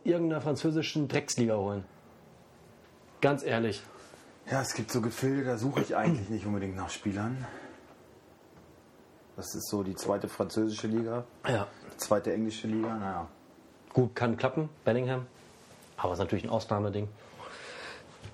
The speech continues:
Speaker 1: Aber wie gesagt, ich erwarte von Wolfsburg die Saison gar nichts. Leider gar nichts.
Speaker 2: Ja, und scheiß jetzt mal auf Wolfsburg. Lassen Sie mich mal
Speaker 1: Okay.
Speaker 2: über Wolfsburg reden, weil es interessiert ja keine Sau. Das meine ich, wäre ein Götze da, dann guckt man da vielleicht auch mal wieder hin, aber so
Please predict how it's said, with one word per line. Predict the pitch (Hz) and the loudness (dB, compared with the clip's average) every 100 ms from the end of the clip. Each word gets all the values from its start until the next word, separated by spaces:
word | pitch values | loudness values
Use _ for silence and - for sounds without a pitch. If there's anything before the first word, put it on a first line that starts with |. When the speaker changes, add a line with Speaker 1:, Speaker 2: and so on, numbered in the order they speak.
| - - - - - | -18 -20 -20 -18 0
Speaker 1:
Aber | 117 | 2
wie | 113 | 4
gesagt, | 107 120 117 | 4 4 2
ich | 120 | 0
erwarte | 107 113 113 117 113 117 123 - - - - - - | 2 2 2 2 2 2 0 -10 -18 -16 -18 -16 -10
von | - 131 107 | 0 2 4
Wolfsburg | 110 117 - 120 110 | 4 2 0 -2 0
die | 113 | 0
Saison | 101 95 98 92 | 2 0 0 0
gar | 90 82 | 0 0
nichts. | 87 - - - | -8 -10 -4 2
Leider | 101 104 98 | 4 4 0
gar | 92 87 | 0 -2
nichts. | 90 - - - - - | -4 -6 -16 -20 -20 0
Speaker 2:
Ja, | 110 | 2
und | 123 120 | 2 0
scheiß | - 120 113 | -2 -2 -2
jetzt | 107 | -2
mal | 113 | -2
auf | 101 | -2
Wolfsburg. | 92 92 101 | -4 -4 -2
Lassen | 104 110 | -2 -2
Sie | 110 | -2
mich | 117 | 0
mal | 107 | 2
Speaker 1:
Okay. | 98 | 2
Speaker 2:
über | 113 | -2
Wolfsburg | - 98 98 | -4 -6 -2
reden, | 104 98 | -2 -2
weil | 98 104 104 | -2 0 0
es | 104 | 0
interessiert | 107 104 104 110 | 0 0 -2 0
ja | 104 | 0
keine | - 98 87 | 0 -2 0
Sau. | 87 90 | 2 2
Das | 95 | 2
meine | 123 135 | 2 2
ich, | 131 - - - | -2 -8 -12 2
wäre | 104 | 4
ein | 101 | 4
Götze | 117 131 135 | 2 2 2
da, | 120 120 117 - - - - | 2 2 -2 -10 -18 -12 -2
dann | 104 104 | 0 2
guckt | 127 - | 0 2
man | 107 | 2
da | 104 101 | 2 2
vielleicht | 107 95 | 2 2
auch | 95 | 2
mal | 98 | 0
wieder | 90 82 | 0 0
hin, | 107 110 107 | 0 0 -2
aber | 87 | -4
so | 82 92 92 | 0 0 -2